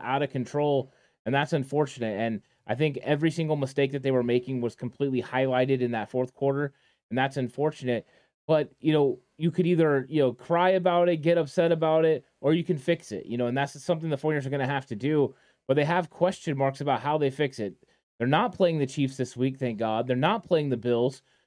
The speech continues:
What they are is playing a division rival in the Los Angeles Rams, and this game is gonna be very pivotal.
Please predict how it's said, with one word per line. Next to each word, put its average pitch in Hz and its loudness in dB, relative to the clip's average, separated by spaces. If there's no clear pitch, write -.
What 143 -2
they 151 2
are 196 4
is 170 -2
playing 160 0
a 143 2
division 143 0
rival 139 2
in 131 0
the 127 0
Los 131 0
Angeles 131 0
Rams, 139 0
and 156 -2
this 156 0
game 156 0
is 143 -2
gonna 139 -2
be 131 2
very 123 2
pivotal. 135 0